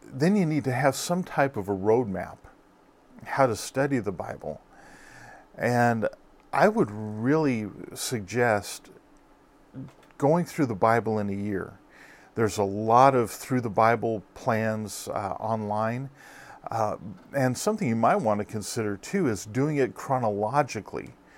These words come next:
Reading the Bible in a year in a chronological order, because what happens when you do that is you get this incredible bird's eye view of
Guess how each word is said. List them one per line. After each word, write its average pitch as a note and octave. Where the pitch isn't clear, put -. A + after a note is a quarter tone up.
Reading D#3+
the F#3+
Bible G#2
in B2
a F3
year G2+
in C3
a A#2+
chronological C3+
order, C3+
because A2
what F#3
happens F3
when A#2+
you A2
do A2+
that G2
is -
you B2
get D3
this G#2+
incredible C3+
bird's C#3+
eye C3
view A#2
of A2+